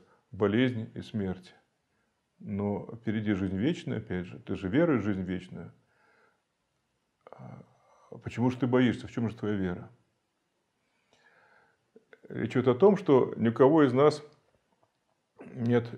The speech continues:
э, такой веры, которая есть, скажем, у тех, кто находится на небесах.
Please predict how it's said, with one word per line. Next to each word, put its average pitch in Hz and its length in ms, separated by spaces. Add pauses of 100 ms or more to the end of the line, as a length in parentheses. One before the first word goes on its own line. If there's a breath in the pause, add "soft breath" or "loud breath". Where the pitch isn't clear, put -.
э, 104 840
такой 113 280
веры, 117 480 (1500)
которая 107 720
есть, 123 500
скажем, 101 500 (260)
у 101 560
тех, 185 260
кто 127 400 (200)
находится 117 460
на 104 140
небесах. 101 640